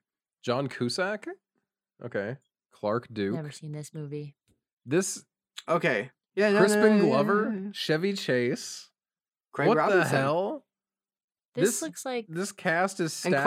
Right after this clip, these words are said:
Speaker 1: stacked with,
Speaker 3: Duke.
Speaker 1: like, some, like, insane people.
Speaker 2: This looks like
Speaker 3: John Cusack, Rob Corddry, Craig Robinson,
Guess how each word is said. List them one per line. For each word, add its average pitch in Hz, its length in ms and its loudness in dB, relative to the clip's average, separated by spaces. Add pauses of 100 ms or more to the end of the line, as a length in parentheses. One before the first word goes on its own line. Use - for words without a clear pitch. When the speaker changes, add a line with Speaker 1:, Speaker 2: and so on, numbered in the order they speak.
(140)
Speaker 1:
stacked 190 40 -4
with, 165 100 2
Speaker 3:
Duke. 247 100 2
Speaker 1:
like, 151 220 2
some, 143 340 -2
like, 123 320 0 (160)
insane 127 640 -4
people. 113 520 -6 (480)
Speaker 2:
This - 280 -10
looks 302 260 -12
like 226 260 -8 (380)
Speaker 3:
John 156 240 0
Cusack, 151 600 -2 (260)
Rob 135 380 2
Corddry, 143 560 0 (1120)
Craig 156 200 0
Robinson, 131 720 -2